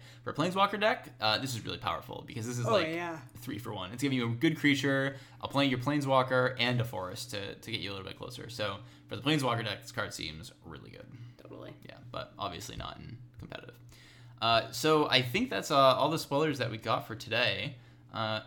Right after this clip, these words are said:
Speaker 1: any final observations or thoughts that you wanted to just get off your mind? Get off,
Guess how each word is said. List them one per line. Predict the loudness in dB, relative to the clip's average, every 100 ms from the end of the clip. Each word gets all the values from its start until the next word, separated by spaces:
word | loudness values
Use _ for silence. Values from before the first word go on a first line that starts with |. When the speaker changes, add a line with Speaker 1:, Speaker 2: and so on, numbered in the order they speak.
| -2
Speaker 1:
any | 0 2 4 2
final | 0 2 2
observations | 2 0 0 0 0 -2 -2
or | 0
thoughts | 0 4 4 4
that | -2
you | -4
wanted | -2 0 0
to | 0 2 2 0 -10 -20 -20 -20 -20 -20
just | -14
get | -10 -8
off | -8 -8
your | -6
mind? | -4 -6 -10 -16
Get | -12
off, | -12